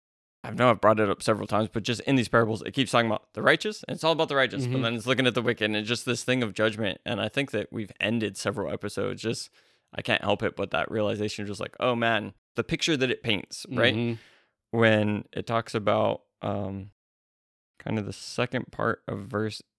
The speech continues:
Speaker 1: eight of sixty-three. So just before what you're reading, it says, "For our Lord is faithful in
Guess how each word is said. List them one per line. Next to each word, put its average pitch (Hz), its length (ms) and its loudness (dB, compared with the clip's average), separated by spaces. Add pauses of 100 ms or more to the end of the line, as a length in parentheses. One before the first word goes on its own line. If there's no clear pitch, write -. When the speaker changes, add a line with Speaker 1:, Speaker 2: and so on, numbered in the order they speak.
Speaker 1:
eight 113 260 -2 (100)
of 117 160 -6
sixty-three. 139 680 -6 (680)
So 110 160 2
just 107 220 -2
before 110 280 0
what 104 120 0
you're 104 180 -2
reading, 110 220 0
it 107 80 -4
says, 101 140 -6
"For 110 220 0
our 107 80 2
Lord 110 300 -2
is 120 140 -4
faithful 123 580 -6
in 104 220 -8